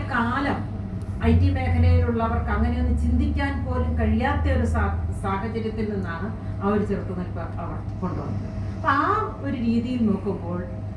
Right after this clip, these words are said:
വിദ്യാഭ്യാസ മേഖല കുറെ കൂടി മെച്ചപ്പെട്ടതാണ് എന്ന് പൊതുവെ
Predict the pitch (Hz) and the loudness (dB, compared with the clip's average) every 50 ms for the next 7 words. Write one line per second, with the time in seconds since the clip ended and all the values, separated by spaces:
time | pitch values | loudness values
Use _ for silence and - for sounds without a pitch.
0 | - - 190 208 226 220 202 - 277 320 339 359 359 - 311 311 247 - - 226 | -8 -4 0 2 2 2 2 2 2 2 2 2 0 -2 -2 -2 -2 -2 -2 -2
1 | 208 185 185 170 170 180 - - 170 170 170 175 196 202 - - - - - - | -4 -4 -4 -4 -6 -6 -6 -6 -6 -6 -4 -4 -4 -4 -4 -6 -6 -8 -8 -8
2 | - - - - - - - 233 240 240 262 285 285 294 - 226 220 226 233 226 | -8 -6 -6 -6 -6 -4 -2 0 0 2 2 0 0 0 0 0 2 2 2 0
3 | 196 180 - - 226 202 214 226 220 - 226 208 202 190 180 180 180 185 202 220 | 0 -2 -2 -4 -4 -2 -4 -4 -4 -2 -2 -2 0 -2 -2 -2 -2 0 0 0
4 | 233 277 294 320 330 320 294 269 254 254 226 196 196 185 175 196 196 196 202 | 0 0 0 0 0 0 0 0 -2 -2 -2 -2 -2 -2 0 0 0 0 0